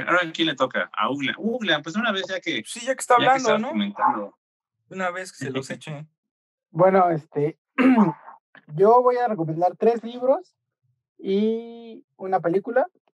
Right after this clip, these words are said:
Speaker 3: dentro de las recomendaciones. Digo, acordamos que fueran cuatro para tratar de hacerlo muy breve. Y voy a empezar con esta novela de Michael McDowell, editada en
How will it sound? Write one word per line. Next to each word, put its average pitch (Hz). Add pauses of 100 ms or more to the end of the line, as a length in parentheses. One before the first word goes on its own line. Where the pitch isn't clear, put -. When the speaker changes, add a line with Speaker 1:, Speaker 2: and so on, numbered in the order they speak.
(260)
Speaker 3:
dentro 147
de 147
las 139
recomendaciones. 147
Digo, 139
acordamos 143
que -
fueran 139
cuatro 165
para 131
tratar 139
de 139
hacerlo 139
muy 151
breve. 170 (440)
Y 147
voy 175
a 190
empezar 175
con 131 (640)
esta 151 (500)
novela 190 (140)
de 127 (1040)
Michael 147
McDowell, 185
editada 143
en 123